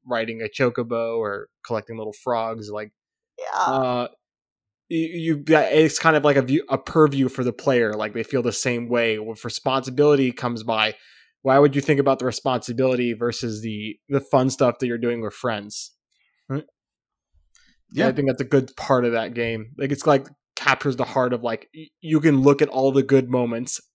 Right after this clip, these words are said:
Speaker 1: what Prompto captures with his camera, and forget about all the bad ones.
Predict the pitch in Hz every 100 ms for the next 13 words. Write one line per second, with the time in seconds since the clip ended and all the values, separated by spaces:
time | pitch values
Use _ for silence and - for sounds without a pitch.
0 | _ - 143 - - - _ - 143 131
1 | 135 123 - 117 - 127 117 107 123 113
2 | 110 107 _ _ - 135 143 131 139 131
3 | 120 123 123 120 120 123 113 101 - -